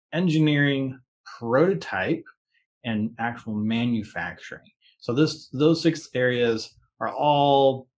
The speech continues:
s-, segments of product development process that really have their own specialty, and you want to make sure you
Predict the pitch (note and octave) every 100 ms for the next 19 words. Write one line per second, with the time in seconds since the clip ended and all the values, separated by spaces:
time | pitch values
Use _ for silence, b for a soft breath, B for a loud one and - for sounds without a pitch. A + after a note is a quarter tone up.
0 | - _ _ _ E3 C#3+ - - - -
1 | E3+ E3+ D3 C3 - C3 B2 A2+ A#2 A2
2 | G#2+ A#2 G#2+ A#2 G#2+ - A2 G2+ - b
3 | b b b _ A#2 D#3+ E3+ C#3 A#2+ A#2
4 | C3 B2 A2+ A2+ - G#2+ - D#3+ D#3 G#3+
5 | A3+ - _ C#3+ D3 C#3+ C3+ C3 B2+ -
6 | - _ _ _ _ - A#2 B2 A2+ A2+
7 | B2+ B2+ - B2+ A#2 G#2+ - A#2 A#2 A2+
8 | A#2 G#2 G#2 G#2+